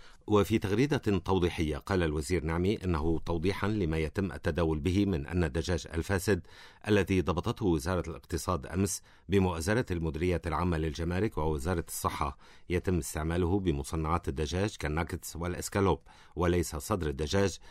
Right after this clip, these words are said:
الذي صودر بسبب غلاء الأسعار في أيار الماضي، وتم التأكد من سلامته الغذائية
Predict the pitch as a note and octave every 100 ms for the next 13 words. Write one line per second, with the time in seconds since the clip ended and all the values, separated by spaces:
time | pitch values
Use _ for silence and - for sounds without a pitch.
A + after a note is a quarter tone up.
0 | - - - G2+ F#2 F#2 E2+ D#2 A#2+ G2+
1 | F2+ D#2+ D#2+ F#2+ F#2 D#2 D#2+ F2+ E2+ D#2+
2 | D2+ F2 F#2 G2 E2 E2+ F2 D#2 D#2+ D#2
3 | D2+ - - - D#2+ E2 - F#2 D#2+ -
4 | C#2+ F2+ G#2 F#2 D#2 - D#2+ E2 E2+ D#2
5 | C2+ D#2 F#2 E2+ E2+ F2